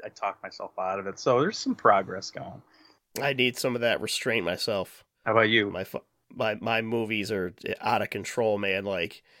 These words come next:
Speaker 2: I'll see something, or I'll think of it. Like, that happened the other day. I was, somebody mentioned the Final Destinations, and I'm like, "I don't think I have all the Final Destinations." And I look, and sure enough, I'm, I think I'm missing the last two.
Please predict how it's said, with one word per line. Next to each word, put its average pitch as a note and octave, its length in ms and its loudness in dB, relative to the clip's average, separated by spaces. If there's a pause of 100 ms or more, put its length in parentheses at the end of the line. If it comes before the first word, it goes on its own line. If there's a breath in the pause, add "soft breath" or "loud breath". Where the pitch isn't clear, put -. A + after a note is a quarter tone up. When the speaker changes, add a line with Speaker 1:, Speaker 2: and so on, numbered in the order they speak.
(340 soft breath)
Speaker 2:
I'll C3 160 10
see A#2+ 240 4
something, A2+ 380 4
or D3 120 12
I'll C3+ 80 10
think E3 280 4
of F#2+ 100 2
it. E2+ 220 -2
Like, G2+ 160 -2
that C3+ 140 6
happened B2 300 6
the A2 60 4
other F#2 120 -2
day. F2+ 340 0
I G2+ 100 2
was, F#2+ 160 -2
somebody D#3+ 500 0
mentioned A2+ 360 2
the G2 60 -2
Final A2+ 280 4
Destinations, G2 760 0
and G2 140 -2
I'm G#2+ 100 0
like, G2+ 260 2
"I - 120 -2
don't G4+ 180 -2
think - 280 0
I G2 120 4
have B2 540 4
all G2+ 240 -2
the A#2+ 60 -4
Final G2+ 360 0
Destinations." - 880 -2 (380 soft breath)
And G2+ 120 0
I F2 60 0
look, G#2 340 0
and F2+ 220 -4 (120)
sure B2+ 300 0
enough, F3+ 280 2
I'm, G#2 180 0
I - 60 -8
think B2 180 -2
I'm G#2+ 100 -2
missing A#2+ 240 -2
the A2 80 -2
last A#2+ 380 0
two. G3 280 4